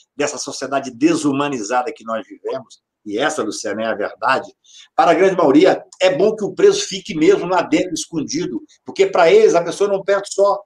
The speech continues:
a liberdade, perde tudo, perde todos os demais direitos, e não é a realidade. Eu já disse isso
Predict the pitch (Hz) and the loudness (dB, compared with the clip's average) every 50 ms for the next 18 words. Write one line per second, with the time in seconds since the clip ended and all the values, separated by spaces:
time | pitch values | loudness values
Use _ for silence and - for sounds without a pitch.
0 | _ _ _ _ - - 170 185 196 190 202 190 160 139 139 170 185 180 143 131 | _ _ _ _ -6 -4 -2 0 0 0 0 0 0 0 0 0 0 0 -2 -4
1 | - - 190 196 190 185 190 175 - - 220 226 175 165 170 - 202 196 202 202 | -4 -2 -2 -2 -2 -2 -6 -10 -10 -8 -8 -6 -8 -6 -4 -2 -2 -2 -2 -2
2 | - 247 247 226 208 190 190 196 180 175 175 165 156 147 147 143 - - 190 208 | 0 2 2 2 0 0 0 0 0 0 -2 -2 -2 0 -2 -2 -6 -8 -8 -6
3 | 196 190 202 202 196 170 185 196 196 202 196 - 120 127 151 - - - - - | -6 -4 -4 -4 -4 -4 -4 -6 -6 -6 -6 -6 -4 -4 -2 -4 -6 -10 -14 -20
4 | _ _ _ _ _ _ _ _ _ _ _ _ _ _ - 135 135 180 170 139 | _ _ _ _ _ _ _ _ _ _ _ _ _ _ -2 0 0 0 0 0
5 | 156 190 170 - - 165 170 160 - - 135 113 - | -2 -2 -2 -2 -2 -2 -4 -4 -4 -4 -6 -6 -8